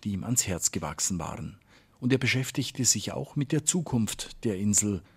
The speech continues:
Als Ende der fünfziger Jahre ein Flugplatz auf dem Eiland geplant wurde, hatte er große Sorge,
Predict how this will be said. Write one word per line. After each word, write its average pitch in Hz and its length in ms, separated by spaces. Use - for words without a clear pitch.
Als - 260
Ende 113 320
der - 160
fünfziger 120 560
Jahre 107 380
ein 131 160
Flugplatz 131 640
auf 117 140
dem 113 180
Eiland 123 400
geplant 120 500
wurde, 113 380
hatte 113 220
er 113 80
große 123 420
Sorge, 120 520